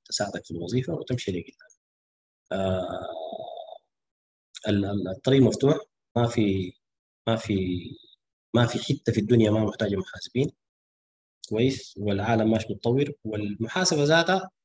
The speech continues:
ماشيه متغيره، يوم في معايير جديده وفي،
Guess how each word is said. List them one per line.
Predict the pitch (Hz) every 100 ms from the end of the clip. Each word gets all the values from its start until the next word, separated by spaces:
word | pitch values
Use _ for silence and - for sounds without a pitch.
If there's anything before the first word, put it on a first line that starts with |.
| _ _ _ 127
ماشيه | 160 151 143
متغيره، | 117 113 131 117 92 - _ _ _ _ _ 143
يوم | 151 143
في | - 151 - _ _ -
معايير | 104 113 123
جديده | 127 113 104 139 143
وفي، | 135 - 113 117